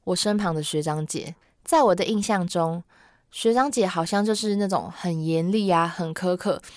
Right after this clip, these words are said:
就我好像做不对的时候，他们就会很凶的对我，因为他们自己就是资历比较深，所以可能我做错事情，他们就是直接骂的那种。但比较不一样的是，他们不会让我有觉得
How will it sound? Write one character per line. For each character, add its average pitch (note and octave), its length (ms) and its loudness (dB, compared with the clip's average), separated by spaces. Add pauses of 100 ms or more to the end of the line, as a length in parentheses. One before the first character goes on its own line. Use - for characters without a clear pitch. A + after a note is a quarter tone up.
(220)
就 G4+ 160 4
我 E4 60 8
好 G3+ 120 2
像 A#3+ 140 4
做 B3+ 160 4
不 F#3+ 140 0
对 A3 180 6
的 F3+ 120 4
时 E3+ 120 -4
候， F3+ 160 2
他 G#3 140 -2
们 G3 160 0
就 F#3+ 140 -2
会 F#3+ 120 2
很 F#3 160 -2
凶 G3 300 0
的 F#3+ 100 0
对 F#3 240 0
我， B2+ 260 -10 (220)
因 A#3+ 100 0
为 B3+ 100 6
他 B3+ 120 4
们 G#3 120 2
自 F#3+ 120 -4
己 F3+ 120 0
就 F#3 140 -2
是 F#3 240 0
资 G#3 320 -6
历 G#3+ 160 -4
比 E3+ 80 -8
较 F3 180 2
深， D#3+ 380 -6 (260)
所 - 220 -4
以 F#3+ 320 0 (640)
可 F#3 180 -4
能 F3 240 0
我 F3+ 80 4
做 G#3 180 2
错 G#3+ 160 2
事 G#3 200 -2
情， D#3+ 180 -4
他 F3+ 80 0
们 F3 80 -2
就 E3+ 80 -2
是 E3+ 100 -4
直 D#3 140 -10
接 D#3+ 140 -2
骂 D#3+ 280 0
的 B2 100 -10
那 B2+ 180 -8
种。 - 200 -12 (300)
但 D#4 180 4
比 G3+ 120 -2
较 G#3+ 120 6
不 G#3+ 200 -4
一 F3 80 -4
样 F#3 180 2
的 D#3+ 100 -6
是， E3 440 -4 (280)
他 D#4+ 160 0
们 B3+ 200 2
不 F#3 160 -4
会 A#3+ 180 4
让 A#3+ 260 2
我 E3 140 0
有 D#3+ 140 0
觉 E3+ 180 0
得 E3+ 220 -2